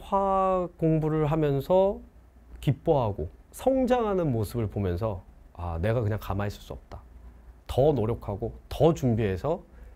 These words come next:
내년에 더 많은, 더 좋은 강의로 우리 학생들을 만나야 되겠다"라는 생각을, 어, 이 연강 커리를 찍으면서 항상 매년 그런 생각을 해요. 자, 그래서 이천이십사 년 수능 대비를 위해서 쌤이랑 같이,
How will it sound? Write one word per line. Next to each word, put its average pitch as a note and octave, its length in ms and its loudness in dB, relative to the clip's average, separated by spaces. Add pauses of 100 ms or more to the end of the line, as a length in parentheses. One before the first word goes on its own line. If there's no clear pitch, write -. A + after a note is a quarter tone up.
내년에 A#2+ 520 6 (320)
더 D3+ 260 8
많은, A#2+ 480 4
더 C3+ 180 4
좋은 A#2 280 0
강의로 F#2 420 -2 (180)
우리 A2 100 -2
학생들을 G#2+ 340 -6
만나야 G#2+ 400 -2
되겠다"라는 G#2 680 -6
생각을, C#3 540 0 (560)
어, G2 240 0
이 A2+ 100 4
연강 C#3 300 6
커리를 B2 240 0
찍으면서 C#3+ 420 2
항상 E3+ 420 -2
매년 A2 340 0
그런 A2 260 -2
생각을 G2+ 340 -2
해요. G2+ 160 -2 (2250)
자, C3+ 200 6
그래서 C3 200 4
이천이십사 F#3 960 4
년 C#3+ 280 4 (200)
수능 G3+ 340 4
대비를 D3 340 4
위해서 C#3+ 420 0 (200)
쌤이랑 C3 360 0 (300)
같이, B2+ 400 -2